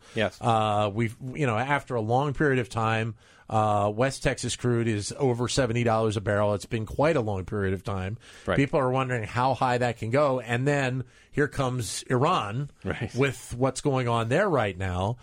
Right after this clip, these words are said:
Speaker 2: a-, as a factor. And what's interesting about that is some people ha-, have come out and said, "Well, this is a very concerning element. We could see prices go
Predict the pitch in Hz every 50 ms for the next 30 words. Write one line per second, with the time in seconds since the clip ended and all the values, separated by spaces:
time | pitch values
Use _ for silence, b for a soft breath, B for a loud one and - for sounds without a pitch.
0 | B B B B B - 131 123 123 127 - 143 135 127 123 127 120 - 165 185
1 | 185 - - 143 - 147 147 147 147 143 143 127 b b b b b b - 143
2 | 127 - 269 - - - - 175 139 123 120 120 107 151 180 208 202 190 - 135
3 | 135 127 127 123 117 107 - _ _ _ - - - 202 220 208 - 202 196 160
4 | - 156 151 143 135 123 123 120 120 127 131 - 123 123 123 - - 151 151 147
5 | 143 131 123 117 - 135 123 117 - B B B B - 131 139 135 127 156 147
6 | - - 151 135 120 123 131 120 110 104 104 131 139 160 165 156 - - 160 147
7 | - - 160 147 143 139 127 127 135 127 127 131 117 113 101 - - 165 151 123
8 | - 147 127 - - 135 131 120 - - 117 101 123 113 113 110